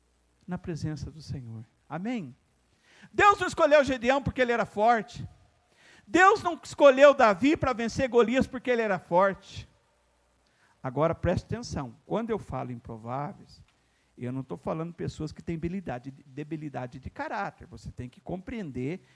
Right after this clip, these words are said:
essa questão. Eu tô falando de pessoas que têm,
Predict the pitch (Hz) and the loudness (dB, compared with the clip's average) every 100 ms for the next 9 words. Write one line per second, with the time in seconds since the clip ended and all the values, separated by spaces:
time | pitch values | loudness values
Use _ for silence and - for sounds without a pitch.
0 | _ - 120 - 135 247 - - 139 113 | _ -12 -12 -12 -14 -16 -14 -12 -12 -14
1 | 123 _ _ 113 110 127 139 123 139 175 | -20 _ _ -18 -18 -16 -14 -12 -14 -14
2 | 175 202 _ _ _ _ 123 - 139 - | -16 -18 _ _ _ _ -10 -8 -10 -12
3 | - - 175 | -14 -12 -12